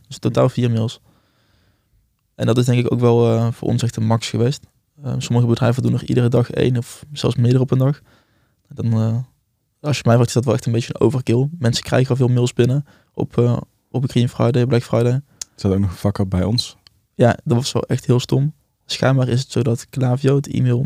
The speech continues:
Speaker 1: marketing systeem wat wij gebruiken, ehm, dat alle mensen die unsubscriben, dat die niet automatisch worden uitgesloten. Dus die worden niet op de blacklist gezet. Of hoe dat ook mag heten bij, eh, bij de e-mail marketing systemen. Dat is meestal wel zo.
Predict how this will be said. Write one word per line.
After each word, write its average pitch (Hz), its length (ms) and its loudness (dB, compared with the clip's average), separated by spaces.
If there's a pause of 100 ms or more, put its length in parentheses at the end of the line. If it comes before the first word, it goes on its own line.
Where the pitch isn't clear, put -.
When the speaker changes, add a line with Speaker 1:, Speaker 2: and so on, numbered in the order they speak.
Speaker 1:
marketing 123 380 -2
systeem - 280 -2
wat 120 100 0
wij 117 120 2
gebruiken, 123 480 0 (640)
ehm, 117 540 0 (920)
dat 117 340 0
alle 127 160 2
mensen 127 300 -2
die - 140 -4
unsubscriben, 135 680 0
dat - 420 -4
die 117 200 0
niet 127 180 2
automatisch 135 520 0
worden 113 220 -2 (300)
uitgesloten. 127 560 -2
Dus 127 120 -8
die 120 100 -2
worden 117 180 2
niet 113 120 0
op 123 60 -4
de 120 100 -4
blacklist 117 380 2
gezet. 123 340 0 (500)
Of - 160 -8
hoe 120 100 -2
dat - 160 -4
ook 113 80 -4
mag 107 140 -4
heten 117 260 -4
bij, 110 220 -2
eh, 113 120 0 (760)
bij 113 100 -4
de - 100 -2
e-mail 117 160 2
marketing 113 340 0
systemen. 131 480 0 (640)
Dat - 120 -4
is 120 80 2
meestal 127 340 2
wel 120 140 4
zo. 160 260 0